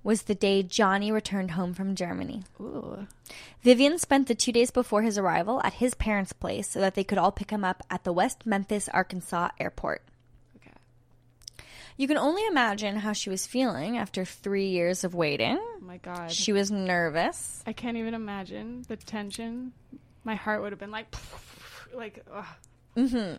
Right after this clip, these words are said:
Speaker 2: Yeah.
Speaker 1: Also, the fact that his family was gonna be there to,
Speaker 2: Oh,
Speaker 1: like,
Speaker 2: yeah.
Speaker 1: watch the reunion.
Speaker 2: And after three years of, like, I'm sure the whole, all the families knew, like, this is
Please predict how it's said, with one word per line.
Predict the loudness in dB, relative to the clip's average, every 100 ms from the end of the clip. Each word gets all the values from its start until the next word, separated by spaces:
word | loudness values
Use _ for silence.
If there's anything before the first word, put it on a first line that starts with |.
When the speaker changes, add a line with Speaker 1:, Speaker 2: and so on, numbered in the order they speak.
| 4
Speaker 2:
Yeah. | 6
Speaker 1:
Also, | 8 6 4
the | 6
fact | 4
that | 6
his | 2 -2
family | -2 -2 0 -2
was | 0 0
gonna | 0 0
be | 2 2
there | 4 6 6 2 2
to, | 4
Speaker 2:
Oh, |
Speaker 1:
like, | 6
Speaker 2:
yeah. | 6 8
Speaker 1:
watch | 10 10 8 0
the | 0 0
reunion. | 0 -2 -2 -2 -2 -4 -2 0 2 2 0 2 2 2
Speaker 2:
And | 4
after | 4 2 -6
three | -6 -4
years | -4 -4
of, | -6 -4
like, | -4 -4 -8 -20 -20 -8
I'm | -2 -2
sure | 0 0 2 0 -6 _
the | -12 -8 -6
whole, | -4 -6 -2
all | 0 0
the |
families | -4 -6 -6 -8 -10 -8
knew, | -6 -4
like, | -6 -8
this | -8 -8
is | -10 -12